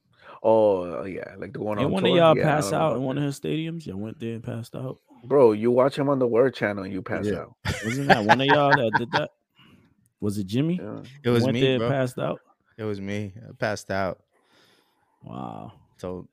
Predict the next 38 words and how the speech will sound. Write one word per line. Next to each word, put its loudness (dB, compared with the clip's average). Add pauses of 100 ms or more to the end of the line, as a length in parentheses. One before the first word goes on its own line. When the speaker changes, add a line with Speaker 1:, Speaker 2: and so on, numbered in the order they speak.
Speaker 3:
he, -8
he -4
just, -4
like, 2
he -4
just, -8
he -8
just, -12
he -6
just -8
went -4
like -2
this. -2 (2000)
And -2
that 2
was 0
Speaker 1:
Right 6
Speaker 3:
it. 4
Speaker 1:
on, 0
Speaker 3:
Right. 0
Speaker 1:
right 6
on 0
cue? -2 (420)
Speaker 3:
On 0
cue, 0
bro. -4 (520)
Speaker 2:
That's -16
Speaker 1:
Mm, -16
Speaker 2:
wild, -14
Speaker 1:
nice. -18
Speaker 2:
bro. -16 (540)
Speaker 1:
Nice, -20 (160)
nice. -20 (220)
Speaker 3:
Nah, -6
but -10
for -12
real, 2
though. -2